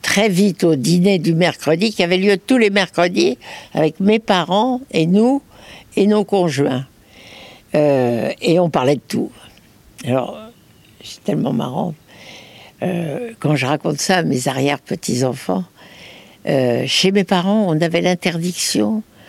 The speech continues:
de parler de ce qu'on mangeait à table. On avait le droit de parler uniquement de politique, de littérature, de, euh, philosophie,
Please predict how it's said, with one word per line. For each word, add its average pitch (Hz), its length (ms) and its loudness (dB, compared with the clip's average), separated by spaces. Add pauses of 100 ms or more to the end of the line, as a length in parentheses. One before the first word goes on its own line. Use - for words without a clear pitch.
(300)
de 170 180 2
parler 190 680 0
de 190 220 -2
ce - 140 -4
qu'on 165 200 0
mangeait 165 760 2
à 139 120 -4
table. 131 540 -8 (1080)
On 160 140 0
avait 160 240 2 (200)
le - 140 0
droit 165 240 0
de 165 40 -18
parler - 460 -2
uniquement 220 760 2 (720)
de 180 120 -2
politique, - 920 -2 (1080)
de - 100 0
littérature, 180 1000 0 (1120)
de, 156 600 2 (540)
euh, - 160 0
philosophie, 202 920 2